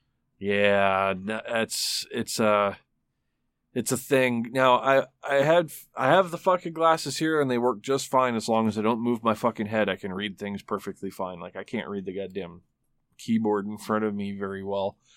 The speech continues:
Um, but if, uh, if I'm <laughs> walking around, which I do a lot of at work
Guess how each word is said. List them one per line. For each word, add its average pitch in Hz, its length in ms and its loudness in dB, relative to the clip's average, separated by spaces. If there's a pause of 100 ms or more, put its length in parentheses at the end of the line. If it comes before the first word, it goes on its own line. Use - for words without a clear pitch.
(440)
Um, 95 560 -4
but 113 340 4 (1120)
if, 127 340 0
uh, 107 440 6 (960)
if 139 140 -2
I'm 131 140 4
<laughs> 117 100 0
walking 165 400 4
around, 117 380 0
which 104 180 -4
I 107 100 2
do 117 160 4
a - 20 4
lot 98 300 -2
of 95 120 -8
at 87 120 -10
work 107 340 -2